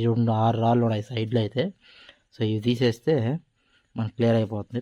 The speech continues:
ప్రస్తుతానికి చూడండి, మనం సైడ్లో పెట్టిన సైడ్లో ఇవి వచ్చాను,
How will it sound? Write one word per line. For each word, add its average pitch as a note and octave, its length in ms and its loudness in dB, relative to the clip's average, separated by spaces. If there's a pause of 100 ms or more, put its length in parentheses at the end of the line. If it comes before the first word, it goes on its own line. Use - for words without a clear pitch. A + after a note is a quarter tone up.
ప్రస్తుతానికి A2 440 -4
చూడండి, G#2 300 -2
మనం G#2 120 -4 (680)
సైడ్లో A2+ 280 2 (100)
పెట్టిన A2 260 -2 (120)
సైడ్లో A2 320 2
ఇవి G#2 140 -2
వచ్చాను, - 260 -4